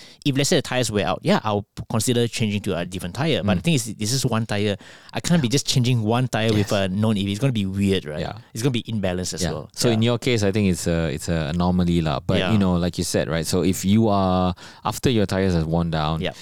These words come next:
Speaker 2: and you gotta change, and it's time for you to change
Speaker 1: The whole
Speaker 2: tires,
Speaker 1: set,
Speaker 2: right?
Speaker 1: yeah.
Speaker 2: And if a tires co-, uh, if a tire from Kia costs you two thousand five hundred ringgit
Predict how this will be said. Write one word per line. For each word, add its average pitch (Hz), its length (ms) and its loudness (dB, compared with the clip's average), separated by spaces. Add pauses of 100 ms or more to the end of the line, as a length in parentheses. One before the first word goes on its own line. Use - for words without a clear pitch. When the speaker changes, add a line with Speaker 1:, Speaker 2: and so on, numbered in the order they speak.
(140)
Speaker 2:
and 90 120 0
you 92 80 4
gotta 90 380 2 (120)
change, 90 380 -2
and 117 140 0
it's 117 160 0
time 113 180 -2
for 104 120 -2
you 101 80 2
to 90 100 0
change 92 260 -2
Speaker 1:
The - 80 -6
whole 104 160 0
Speaker 2:
tires, 80 80 0
Speaker 1:
set, 82 120 -2
Speaker 2:
right? 71 100 -4
Speaker 1:
yeah. 87 180 -4
Speaker 2:
And 98 180 -2
if - 360 -4
a 90 240 0
tires 98 560 0
co-, - 180 -12 (100)
uh, 87 120 -2
if 101 240 -2 (100)
a 98 120 -2
tire 113 400 0
from 92 280 -2
Kia 101 380 0
costs - 400 -2
you 95 100 4
two - 160 0
thousand 87 300 0
five 78 220 -4
hundred 78 240 -6
ringgit 76 360 -6